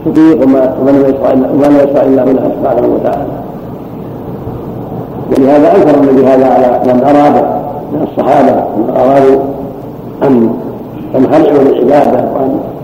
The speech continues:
يتبتلوا في العبادة وأن يدعوا الطيبات ويدعوا النكاح، حتى هم بعضهم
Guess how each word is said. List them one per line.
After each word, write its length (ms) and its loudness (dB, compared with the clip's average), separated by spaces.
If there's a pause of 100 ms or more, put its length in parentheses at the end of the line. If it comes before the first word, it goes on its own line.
(140)
يتبتلوا 540 2
في 40 4
العبادة 600 2 (640)
وأن 200 4
يدعوا 240 4
الطيبات 760 2 (1400)
ويدعوا 460 2
النكاح، 600 2 (800)
حتى 180 0
هم 300 4
بعضهم 520 4